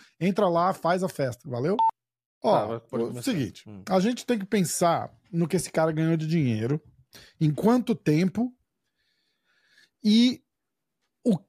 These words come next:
Speaker 1: quanto mais esse cara vai gerar de grana e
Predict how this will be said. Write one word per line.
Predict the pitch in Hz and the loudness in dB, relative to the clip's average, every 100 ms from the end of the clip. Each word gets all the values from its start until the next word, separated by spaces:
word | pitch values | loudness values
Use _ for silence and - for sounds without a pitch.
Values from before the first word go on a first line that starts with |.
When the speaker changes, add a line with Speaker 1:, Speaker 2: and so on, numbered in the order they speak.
| _ | _
Speaker 1:
quanto | - 269 302 302 | 2 4 4 2
mais | 233 214 233 208 | 4 4 4 2
esse | 185 165 | 0 0
cara | 185 175 151 | 2 4 4
vai | 156 | 2
gerar | 139 156 151 156 | 4 4 4 2
de | 135 | -2
grana | 131 131 139 185 226 - _ _ _ _ _ _ _ _ | -2 0 2 2 0 -6 _ _ _ _ _ _ _ _
e | 190 175 170 165 160 156 151 151 147 143 139 131 | 2 4 6 6 4 4 4 4 4 4 2 0